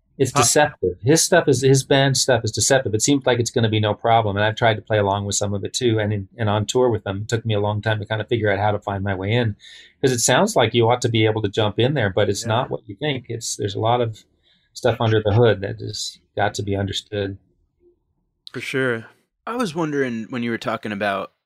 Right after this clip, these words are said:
Speaker 3: like, you know, back, you know, in Africa, before strings were made in a, in a store or before they were made, what were original strings comprised
Speaker 2: Guts.
Speaker 3: of?
Speaker 2: Guts.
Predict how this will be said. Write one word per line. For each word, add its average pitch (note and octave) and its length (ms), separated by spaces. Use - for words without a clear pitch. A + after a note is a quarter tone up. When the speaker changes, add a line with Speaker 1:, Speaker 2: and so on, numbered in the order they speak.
Speaker 3:
like, - 380
you C3 60
know, A#2 100
back, E3 440
you G#2+ 80
know, G2 140
in D3+ 140
Africa, G#2+ 580
before G#2+ 560
strings A#2+ 460
were G#2 140
made G#2+ 240
in F#2+ 120
a, F#2 220
in F#2+ 100
a F2+ 80
store G2 560
or F#2 40
before F2+ 320
they F#2+ 100
were F#2 120
made, F#2+ 180
what D#3 180
were F#3+ 280
original A2+ 400
strings G#2 760
comprised A#2 460
Speaker 2:
Guts. - 520
Speaker 3:
of? - 100
Speaker 2:
Guts. - 500